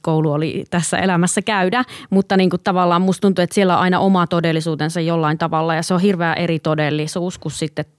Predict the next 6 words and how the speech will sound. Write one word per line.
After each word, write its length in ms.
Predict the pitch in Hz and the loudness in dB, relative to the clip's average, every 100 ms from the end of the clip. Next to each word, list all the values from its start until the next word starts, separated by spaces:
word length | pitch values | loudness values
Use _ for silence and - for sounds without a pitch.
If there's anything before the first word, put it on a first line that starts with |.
| _ | _
taas 240 | 151 147 | -2 -2
tää 260 | - 156 160 | 0 0 2
ammattikenttä, 800 | 160 185 - 208 190 196 - 220 - - - | 0 0 -2 0 0 0 -2 -2 -4 -20 -8
että 280 | 175 165 175 | -6 -4 0
niinku, 520 | 175 170 180 170 170 - - - - - _ - | 0 2 2 2 0 -6 -20 -20 -20 -20 _ -8
eh, 340 | 185 175 160 | -4 -2 -2